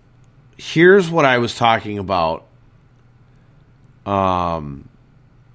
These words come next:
I believe it was week seventeen and even last week, right? So,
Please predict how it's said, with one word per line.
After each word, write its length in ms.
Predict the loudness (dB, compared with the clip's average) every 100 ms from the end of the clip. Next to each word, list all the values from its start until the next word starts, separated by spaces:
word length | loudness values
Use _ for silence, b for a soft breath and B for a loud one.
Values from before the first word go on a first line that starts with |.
| _ _ _ _ _ _ _ _ _ _ _ _ -18
I 60 |
believe 400 | -10 -2 0 0
it 80 | -4
was 200 | -8 -8
week 280 | -8 -8 -8
seventeen 880 | -12 -10 -4 -4 -4 -8 -8 -6 -6
and 120 | -6
even 440 | -4 -4 -6 -6
last 420 | -6 -4 -6 -10 -14
week, 300 | -16 -16 -16
right? 360 | -10 -8 -10 -14 _ _ b b b b b b b b b _ _ _ _ _ _ _ _ _ _ _ _ _ _ _ _ _ _ _ _ _ _ _ -16
So, 720 | -8 0 4 4 4 0